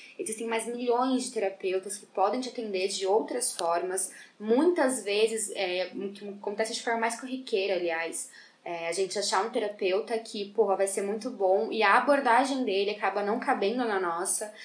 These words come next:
e às vezes a gente tem que saber que não tá rolando por conta de abordagem, ele tem que identificar que a abordagem não tá rolando,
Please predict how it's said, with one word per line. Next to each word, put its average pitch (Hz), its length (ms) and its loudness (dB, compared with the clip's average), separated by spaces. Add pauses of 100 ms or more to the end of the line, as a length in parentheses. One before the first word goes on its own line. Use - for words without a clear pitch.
(240)
e 190 120 4
às 190 120 0
vezes 190 280 0
a 214 80 2
gente 208 280 -4
tem 220 160 -4
que - 40 -10
saber 208 400 0
que 220 320 -8
não 220 220 -2
tá 240 80 2
rolando 220 460 2
por - 140 -4
conta 208 260 0
de 202 80 2
abordagem, 185 840 0
ele 220 360 4
tem 269 280 4
que 320 160 -4
identificar 226 880 -2
que 220 100 -2
a 196 60 2
abordagem 185 480 0
não 226 140 -2
tá 254 120 -2
rolando, 202 580 0